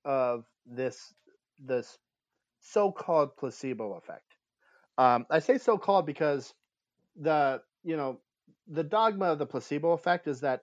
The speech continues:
oh, it's not really real, right? Um, so, so there was, there was a study, uh, released a couple years ago, uh, where, where patients were chronic migraine pain patients, and they were testing a,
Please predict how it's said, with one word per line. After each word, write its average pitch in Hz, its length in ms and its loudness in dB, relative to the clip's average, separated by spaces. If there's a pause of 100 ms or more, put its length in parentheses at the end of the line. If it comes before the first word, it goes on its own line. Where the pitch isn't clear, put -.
oh, 156 140 2
it's 156 120 -6
not 190 200 -2
really 147 260 -2
real, 104 380 -14 (680)
right? 117 240 -4 (680)
Um, 135 360 4
so, 131 420 2
so - 180 -2
there 165 140 2
was, 220 140 2
there 160 180 0
was 160 140 -2
a 143 40 -4
study, 123 520 -6 (180)
uh, 113 200 -4
released 120 260 -8
a - 40 -20
couple 120 180 -6
years 117 240 -6
ago, 101 320 -8 (600)
uh, 117 360 -4
where, 123 460 -2
where 120 160 -4
patients 175 600 -6 (100)
were 117 420 -2
chronic 170 360 -4
migraine 127 380 -4
pain 107 240 -12
patients, - 520 -20 (880)
and 127 360 -2
they 131 100 -2
were 123 100 -2
testing 165 440 -4
a, 135 100 -4